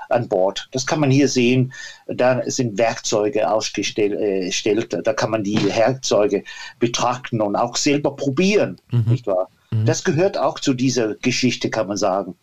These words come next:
Speaker 1: wie man dort gelebt hat
Speaker 2: Ja, ja.
Speaker 1: und wie man gearbeitet hat.
Speaker 2: Ja. Ein ganz toller Einblick in die Fregatte Jütland war das, äh, von dir. Und das sind ja nur ein paar Geschichten, die du kennst. Du
Speaker 1: Eben.
Speaker 2: kennst noch viele, viele mehr.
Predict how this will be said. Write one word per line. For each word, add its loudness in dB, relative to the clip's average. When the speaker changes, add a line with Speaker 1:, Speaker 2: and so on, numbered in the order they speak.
Speaker 1:
wie 2
man 0
dort -2
gelebt 2
hat -6
Speaker 2:
Ja, 0
ja. -4
Speaker 1:
und -8
wie 0
man -2
gearbeitet 0
hat. -8
Speaker 2:
Ja. -2
Ein 4
ganz 2
toller 4
Einblick 2
in 4
die 2
Fregatte 2
Jütland 4
war 2
das, 4
äh, 2
von 4
dir. 6
Und 4
das 4
sind 4
ja 4
nur 4
ein 4
paar 0
Geschichten, 0
die 0
du 2
kennst. 2
Du 2
Speaker 1:
Eben. 6
Speaker 2:
kennst 2
noch 2
viele, 0
viele 0
mehr. 2